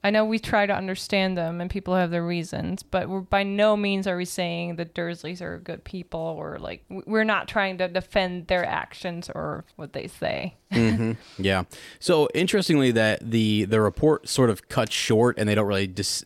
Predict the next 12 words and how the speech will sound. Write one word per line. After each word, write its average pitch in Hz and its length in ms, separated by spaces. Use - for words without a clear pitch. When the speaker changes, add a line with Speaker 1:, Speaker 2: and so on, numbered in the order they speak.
Speaker 2:
describe 98 600
or 101 80
say 127 240
much 117 260
more 110 160
about 101 220
Speaker 1:
No, 320 120
Speaker 2:
where 226 240
he's 254 140
Speaker 1:
yeah. 269 80
Speaker 2:
escaped 110 380
from. 131 520